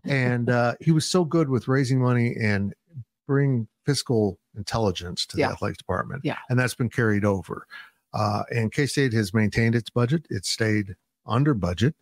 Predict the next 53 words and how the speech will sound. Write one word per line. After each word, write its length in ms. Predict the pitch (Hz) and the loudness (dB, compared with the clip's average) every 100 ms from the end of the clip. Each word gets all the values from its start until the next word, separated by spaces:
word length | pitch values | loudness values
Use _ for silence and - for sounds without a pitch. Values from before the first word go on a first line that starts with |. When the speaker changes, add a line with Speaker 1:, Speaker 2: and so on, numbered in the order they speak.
| _ _ _ | _ _ _
Speaker 2:
Yeah. 140 | 147 | -6
Speaker 1:
quite 180 | 92 101 | 0 0
a 40 | 98 | 2
bit. 320 | 107 104 127 _ - | 2 2 0 _ -4
Um, 540 | 104 101 95 98 95 - _ _ _ | 0 2 2 0 -2 -6 _ _ _
most 420 | 113 113 123 156 | -2 2 4 2
departments 380 | - - 185 175 | -2 -2 0 2
aren't 120 | 170 | 2
that 120 | 175 175 | 2 2
way. 240 | 214 196 - | 0 -2 -2
Most 160 | 110 139 | 0 0
Speaker 2:
Yeah. 60 | |
Speaker 1:
departments 300 | 131 160 151 | 2 0 2
are, 100 | 139 | 2
what's 220 | 120 147 | 2 0
our, 200 | 156 147 - - - - _ _ | 0 0 -2 -12 -20 -20 _ _
it's 480 | 135 - - - - - | -4 -2 -2 -4 -8 -4
outgo 540 | 135 151 135 139 143 | -2 0 2 4 4
is 160 | 113 92 | 2 0
income 360 | 123 127 135 120 | 0 2 2 2
plus 220 | 120 107 | 0 0
ten 200 | - 113 | 2 2
percent. 380 | 110 - 156 - | 2 0 0 0
I 40 | 104 | 0
mean, 140 | 104 | 4
they're 100 | 104 | 4
just 220 | 101 117 | 2 0
always 400 | - 127 139 131 | 0 2 4 2
over 220 | 123 117 | 2 0
budget. 360 | 131 165 156 208 | 0 0 2 2
Speaker 2:
Right. 120 | 139 | 0
Speaker 1:
And 180 | 127 123 - - | -2 -4 -4 -2
I 80 | 180 | 0
don't 160 | 254 | 0
see 140 | - 101 | 0 2
how 100 | 117 | 2
you're 200 | 131 135 | 4 4
gonna 120 | 131 | 4
be 80 | 139 | 2
able 120 | 139 | 2
to 60 | |
do 160 | 135 180 | 2 4
that 140 | 208 | 2
in 60 | - | 0
the 80 | - | -6
future. 300 | - 156 - | -8 -8 -2
Speaker 2:
Yeah, 220 | 160 156 | -2 0
it's, 220 | 175 - | -2 -6
it's 240 | - 208 - | -4 -4 0
gonna 160 | 254 | 0
be 120 | 220 190 | 4 4
hard, 480 | 147 208 151 143 127 | 4 2 0 -2 -2
but, 160 | 160 | -2